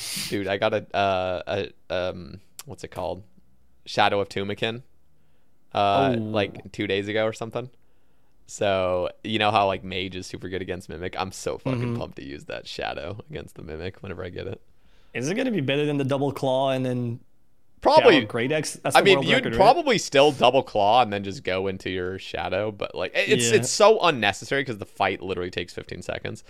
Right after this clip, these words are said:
Speaker 2: But
Speaker 1: <laughs>
Speaker 2: it's
Speaker 1: For
Speaker 2: so,
Speaker 1: you.
Speaker 2: like, dude, that Shadow is fucking
Speaker 1: <laughs>
Speaker 2: busted, man. It is
Speaker 1: Yeah.
Speaker 2: so good. It is so good.
Speaker 1: You could also spoon, like, on a somewhat early game account, you could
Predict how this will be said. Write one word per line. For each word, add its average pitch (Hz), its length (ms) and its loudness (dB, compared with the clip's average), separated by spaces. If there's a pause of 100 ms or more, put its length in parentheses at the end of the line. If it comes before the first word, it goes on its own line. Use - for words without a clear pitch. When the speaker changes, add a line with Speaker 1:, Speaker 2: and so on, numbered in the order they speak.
(240)
Speaker 2:
But 113 240 4 (100)
Speaker 1:
<laughs> - 80 -14
Speaker 2:
it's 147 220 4
Speaker 1:
For - 180 2
Speaker 2:
so, 165 320 12
Speaker 1:
you. 156 240 -2
Speaker 2:
like, 131 220 4
dude, 107 240 2
that 135 320 2
Shadow 95 540 -4
is 90 160 -12 (180)
fucking - 300 -10 (200)
Speaker 1:
<laughs> - 200 -8
Speaker 2:
busted, - 600 -2
man. 87 480 -8 (380)
It 117 80 4 (100)
is 107 120 -2
Speaker 1:
Yeah. 110 280 -4
Speaker 2:
so 127 600 4
good. 92 520 -4 (800)
It 107 100 -4
is 98 120 -6
so 90 360 -4
good. 90 400 -8 (640)
Speaker 1:
You 117 80 -10
could 190 160 -4
also 208 280 -2
spoon, 131 440 -6
like, 117 180 -4
on 123 120 -4
a 110 60 -4
somewhat 131 400 -4
early 113 240 -2
game 113 220 -2
account, 117 320 -4
you 113 60 -8
could 113 240 -8